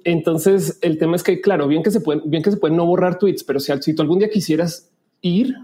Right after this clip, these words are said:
a fundamentalmente, primero que todo tienes que pasar por un proceso legal, <laughs> ¿no? Porque los dueños de las bases de datos no te van, ¿no? Entonces, em, la transparencia, ojo, y, y lo digo de nuevo, no para destrozar la estructura, Bitcoin es una estafa, ¿no?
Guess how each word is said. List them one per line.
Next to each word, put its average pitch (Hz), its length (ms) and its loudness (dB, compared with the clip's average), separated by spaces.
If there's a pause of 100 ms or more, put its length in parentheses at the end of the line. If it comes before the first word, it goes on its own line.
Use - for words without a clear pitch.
a 151 80 -4
fundamentalmente, 160 680 0
primero 170 160 2
que 214 60 2
todo 175 100 0
tienes 190 160 0
que 190 80 -2
pasar 151 160 -2
por 156 100 -2
un 156 60 -4
proceso 156 240 -2
legal, 139 300 -2 (160)
<laughs> 240 420 2
¿no? 240 220 2 (600)
Porque 175 220 0
los 165 100 2
dueños 170 220 2
de 196 60 4
las 165 120 2
bases 147 200 0
de 165 80 2
datos 151 160 -2
no 165 100 0
te 165 80 0
van, 156 180 0
¿no? 202 200 0 (360)
Entonces, 180 760 0
em, 156 760 2 (260)
la 156 280 2
transparencia, 160 1080 0
ojo, 170 280 2
y, 190 200 2
y 190 40 4
lo 190 120 6
digo 214 220 4
de 220 80 2
nuevo, 185 200 4
no 170 120 0
para 247 180 2
destrozar 147 720 -2
la 143 140 0
estructura, 117 440 -12
Bitcoin 110 340 0
es 101 100 -2
una 117 100 -2
estafa, - 320 -6
¿no? 131 200 -10